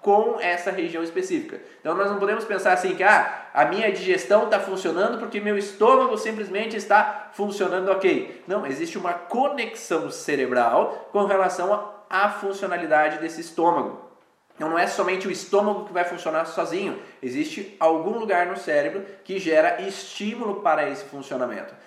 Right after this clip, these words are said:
"Ah, porque meu dedo mexeu porque eu quis mexer simplesmente só o dedo." Mas existe uma região do cérebro que gera um estímulo motor que faz com que eu faça esse movimento.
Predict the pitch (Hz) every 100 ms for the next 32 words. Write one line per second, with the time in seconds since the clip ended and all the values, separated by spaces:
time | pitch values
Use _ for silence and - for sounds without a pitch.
0 | - - 202 208 165 180 185 185 185 131
1 | 156 214 208 196 196 185 170 190 151 214
2 | 208 208 233 - - 190 208 196 214 214
3 | 190 - 170 202 202 196 180 175 196 196
4 | 196 196 202 196 160 117 104 - - -
5 | 123 131 - - 131 135 - 185 175 170
6 | 185 190 170 160 170 - 156 147 - -
7 | 202 131 139 156 156 - 147 160 151 214
8 | - 170 196 - - - 233 - 156 160
9 | 196 202 175 170 - - - - _ -
10 | 170 175 - 208 - 185 185 202 202 226
11 | 214 185